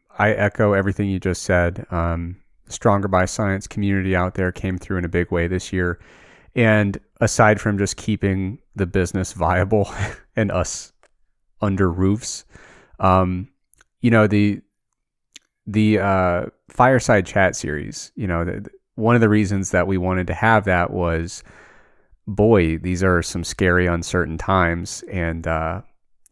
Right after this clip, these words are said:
it'd be nice to just kinda hang out and chat with whoever's out there, you know? So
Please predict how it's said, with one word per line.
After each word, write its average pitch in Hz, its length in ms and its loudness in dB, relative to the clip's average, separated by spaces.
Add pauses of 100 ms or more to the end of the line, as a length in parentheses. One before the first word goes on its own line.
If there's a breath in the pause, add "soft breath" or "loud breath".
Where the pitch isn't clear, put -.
(140)
it'd 92 140 -2
be 92 140 -4
nice 87 280 -2
to - 120 -10
just 85 220 -8
kinda 90 180 -2
hang 87 380 -4
out 85 220 -2
and 87 140 -4
chat 87 420 -2
with 82 340 -4 (100)
whoever's 87 540 0
out - 320 -2
there, 73 340 -6
you 107 80 -4
know? 82 140 -2
So 85 380 -4